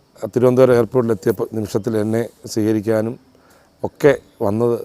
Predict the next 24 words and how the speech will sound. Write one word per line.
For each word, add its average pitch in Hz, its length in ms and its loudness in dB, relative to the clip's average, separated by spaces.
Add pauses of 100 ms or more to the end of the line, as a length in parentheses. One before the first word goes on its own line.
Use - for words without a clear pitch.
(220)
ഏഹ്, 104 240 -4
വിനോദ് 107 440 -2 (1200)
ആണ്. 98 120 -6
അതുകൊണ്ട് - 640 -12
വിനോദിനെ 113 320 -2
ഒരിക്കലും 113 380 -4
മറക്കില്ല. 113 460 0 (760)
എൻ്റെ 120 220 2
ഭവനത്തിൽ 127 420 4
വന്ന് 127 260 2
ഒരു 123 140 2
ദിവസം 127 320 0
താമസിച്ചത് 127 600 2
വിനോദ്, 120 340 -2 (560)
അതൊന്നും 131 280 2
ഒരിക്കലും 131 380 2
മറക്കില്ല. 117 380 -2 (920)
അപ്പോൾ 120 180 2
ഒരുപാട് 160 240 8 (100)
സന്തോഷം. 160 420 2 (640)
ഇത്, 147 140 8 (460)
ഏഹ്, 120 160 2
സൂരജ് 131 420 6 (580)
പുനലൂരാണ് 120 640 2